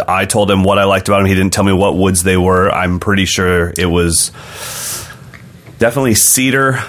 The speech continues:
poplar, and maybe the third one was mahogany. I'm not sure. Uh, I never asked, but I just kn-, I knew that the blue one was poplar 'cause he had advertised it before.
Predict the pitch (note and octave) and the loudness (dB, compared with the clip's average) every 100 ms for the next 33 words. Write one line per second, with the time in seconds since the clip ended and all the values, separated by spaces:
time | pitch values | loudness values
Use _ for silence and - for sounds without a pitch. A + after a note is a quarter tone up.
0 | - - A2+ A2+ A#2 A2+ A2 G#2 - - | -14 -4 0 0 2 4 4 2 -4 -14
1 | - - F#2+ F#2 F2+ E2 - F#2 G2 G#2+ | -12 -2 2 2 2 0 -4 2 2 4
2 | G#2+ G#2+ G#2 E2+ - G2+ F2+ F2 F2 F2+ | 2 2 0 0 0 2 2 2 2 2
3 | G2 F#2+ G2 G2 F#2+ F#2 - - F#2+ G2 | 0 2 2 2 2 0 0 0 2 0
4 | G2 - F2+ E2+ E2+ E2 D#2 F#2+ G2+ F#2+ | -2 -4 0 2 2 0 0 0 2 2
5 | F2+ F2 F2 - - G2 - E2+ F2 F2 | 0 0 -4 -4 -6 -6 -4 0 0 0
6 | E2 - F2+ F#2 F2 - F#2+ G2 G2+ F#2+ | -2 0 2 2 0 -4 0 2 2 2
7 | F#2 E2 F2+ E2+ - - - - - - | 0 -2 -2 -2 -6 -10 -20 -20 -20 -8
8 | F2 F2 F2 F2 E2 E2+ E2+ E2+ E2 - | -2 0 0 2 2 2 0 0 -2 -2
9 | E2+ E2 F2 F2+ E2+ E2+ D#2+ D#2+ D#2+ E2+ | -2 0 0 0 0 0 0 0 -2 -2
10 | E2 D#2+ - D#2+ E2+ E2 | -2 -2 -4 -2 0 0